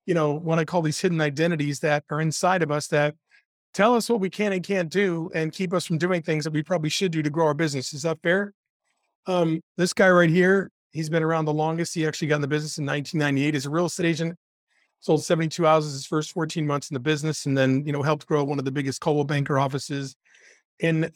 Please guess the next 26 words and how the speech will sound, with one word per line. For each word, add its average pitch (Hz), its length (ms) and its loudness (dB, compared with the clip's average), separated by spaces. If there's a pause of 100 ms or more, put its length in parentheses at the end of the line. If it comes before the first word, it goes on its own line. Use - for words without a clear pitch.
um, 131 460 2 (340)
New 135 140 0
Hampshire. 165 480 2 (880)
This - 100 -14
guy's 160 280 2
been 151 260 0 (240)
coaching 170 380 0
since 156 260 -4
two 180 160 -4
thousand 160 440 0
and 147 100 -4
one. 160 340 0 (160)
Um, 135 300 2
that 151 140 2
number's 156 260 0
close 156 240 -4
to - 80 -6
f-, - 160 -12
more 151 220 0
than 135 140 -2
forty 156 320 -4
thousand 151 480 0
one-on-one 147 640 -2
calls, 156 380 0
group 160 180 -2
sessions, 160 560 -2